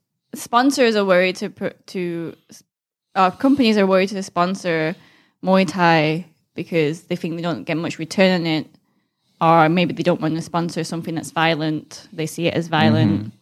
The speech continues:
Speaker 1: But if the government helped more, then they can, we can educate the people better and also take care of the athletes better, and it won't be as violent. It'd be, uh, safer for everyone.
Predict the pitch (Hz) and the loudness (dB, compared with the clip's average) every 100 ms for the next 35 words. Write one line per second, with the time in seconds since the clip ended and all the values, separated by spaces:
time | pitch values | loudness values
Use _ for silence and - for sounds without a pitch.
0 | _ _ _ _ _ _ 220 185 180 170 | _ _ _ _ _ _ -14 -6 -2 -2
1 | 151 - - - 202 262 302 202 180 190 | -6 -10 -10 -4 2 4 4 4 2 0
2 | 156 156 151 - 165 156 156 165 165 160 | 2 2 0 -6 -2 2 2 0 -2 -4
3 | 175 - - 180 185 156 - 185 170 - | -8 -12 -8 -8 -4 -4 -4 -8 -10 -10
4 | - - 160 151 147 151 _ _ - 175 | -12 -14 -12 -12 -12 -14 _ _ 2 2
5 | 160 156 151 156 _ - 175 185 160 - | 4 4 2 0 _ -10 -2 -2 -2 -4
6 | 165 - 175 165 - - 190 - 156 - | -6 0 2 2 0 -2 -4 -4 -10 -2
7 | - 151 151 151 - - 170 165 165 180 | 0 0 -2 -4 -12 -8 -2 2 4 2
8 | - 165 151 156 147 151 156 147 107 156 | 2 0 0 -2 0 2 2 2 0 0
9 | 143 - _ - - _ - - - 190 | 0 -4 _ -20 -20 _ -8 -6 2 2
10 | 175 - 147 - 151 156 147 131 107 151 | 2 0 -4 0 0 0 -2 -2 -4 -8